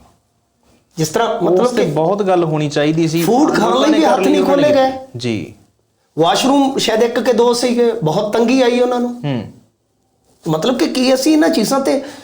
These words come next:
Speaker 1: ਅਗਾਂਹ ਇਹੀ ਕੁਛ ਦੇਖਾਂਗੇ?
Speaker 2: ਜੀ, ਜੀ, ਜੀ।
Speaker 1: ਕਿਉਂਕਿ ਸਾਡਾ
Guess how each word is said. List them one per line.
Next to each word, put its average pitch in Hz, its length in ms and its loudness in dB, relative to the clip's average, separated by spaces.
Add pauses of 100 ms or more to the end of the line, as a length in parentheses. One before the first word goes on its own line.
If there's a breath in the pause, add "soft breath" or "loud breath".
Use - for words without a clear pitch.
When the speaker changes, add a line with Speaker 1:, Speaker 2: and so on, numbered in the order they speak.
(360 loud breath)
Speaker 1:
ਅਗਾਂਹ 196 520 -2
ਇਹੀ 202 200 4
ਕੁਛ 277 180 0
ਦੇਖਾਂਗੇ? 269 460 -2 (240)
Speaker 2:
ਜੀ, 123 240 -2
ਜੀ, - 220 -14
ਜੀ। - 140 -16
Speaker 1:
ਕਿਉਂਕਿ - 280 -2
ਸਾਡਾ 247 680 0